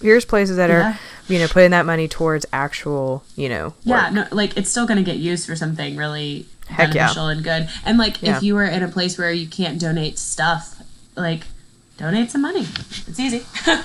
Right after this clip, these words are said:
Speaker 1: Yeah.
Speaker 2: If you're in a position that
Speaker 1: Or
Speaker 2: you
Speaker 1: the
Speaker 2: can do
Speaker 1: other
Speaker 2: that.
Speaker 1: way around. If you can't do money, like,
Speaker 2: Do stuff.
Speaker 1: go through your closet,
Speaker 2: Yeah.
Speaker 1: grab, grab a few things. Like, this is,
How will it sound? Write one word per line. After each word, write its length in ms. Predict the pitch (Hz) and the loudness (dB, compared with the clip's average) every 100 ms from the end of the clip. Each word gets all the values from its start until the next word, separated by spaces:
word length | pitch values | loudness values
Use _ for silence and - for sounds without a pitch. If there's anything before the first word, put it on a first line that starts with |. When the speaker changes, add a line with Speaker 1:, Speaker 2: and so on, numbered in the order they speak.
| - | -2
Speaker 1:
Yeah. 200 | 160 151 - | 0 0 0
Speaker 2:
If 100 | 208 | -2
you're 120 | 233 | 0
in 60 | 226 | 0
a 40 | |
position 380 | 233 208 214 220 | 0 -2 -2 4
that 60 | 226 | 10
Speaker 1:
Or 100 | 269 | 10
Speaker 2:
you 40 | |
Speaker 1:
the 60 | 233 | 10
Speaker 2:
can 80 | 196 | 8
do 40 | |
Speaker 1:
other 60 | 214 | 8
Speaker 2:
that. 40 | 254 | 8
Speaker 1:
way 120 | 262 | 8
around. 340 | 285 285 208 - | 6 4 4 0
If 140 | 202 | 0
you 80 | 214 | 0
can't 260 | - 220 214 | 2 2 2
do 100 | 220 | 2
money, 380 | 220 254 294 285 - | 2 2 -2 -6 2
like, 220 | 202 185 | 4 4
Speaker 2:
Do 80 | 220 | 2
stuff. 240 | - 415 175 | 2 0 2
Speaker 1:
go 120 | 170 | 2
through 140 | 220 | 2
your 100 | 247 | 0
closet, 400 | - 262 262 180 | 2 4 4 4
Speaker 2:
Yeah. 100 | 247 143 160 | 4 4 2
Speaker 1:
grab, 140 | 185 214 | 0 -4
grab 260 | - 156 185 | -4 -2 -2
a 60 | |
few 220 | 185 202 202 | -2 -2 0
things. 460 | 240 254 170 156 | 0 0 0 0
Like, 200 | 165 156 | 0 0
this 200 | 156 156 | 0 0
is, 200 | 196 196 | 0 -2